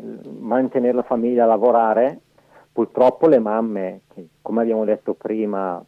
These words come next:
pagano molto pegno, quindi molto spesso, nella maggior parte dei casi, abbandonano il lavoro per seguire al cento per cento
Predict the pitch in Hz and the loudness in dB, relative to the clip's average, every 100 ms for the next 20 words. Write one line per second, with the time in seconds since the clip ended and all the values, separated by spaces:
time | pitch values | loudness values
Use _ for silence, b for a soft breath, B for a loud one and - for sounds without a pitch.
0 | _ - 113 117 107 110 104 110 - 120 | _ 0 2 2 0 -2 -2 -4 0 0
1 | 123 143 139 123 120 107 - 104 147 147 | 2 0 0 -2 -2 -4 -4 2 2 2
2 | 123 _ 113 110 - - 117 127 101 92 | -6 _ -2 -2 -2 -2 -2 -2 -4 -6
3 | 92 95 104 113 113 107 98 110 131 120 | -6 -6 -2 -2 -2 -4 -2 -2 0 0
4 | 104 92 127 117 107 98 87 123 - 113 | -2 -2 -2 -2 -2 -2 0 0 0 -2
5 | - 101 87 107 107 107 107 117 92 - | -8 -12 -6 -2 0 0 -2 -8 -8 -10
6 | 95 110 101 - - 92 95 92 98 | -8 -6 -8 -10 -14 -12 -12 -6 -6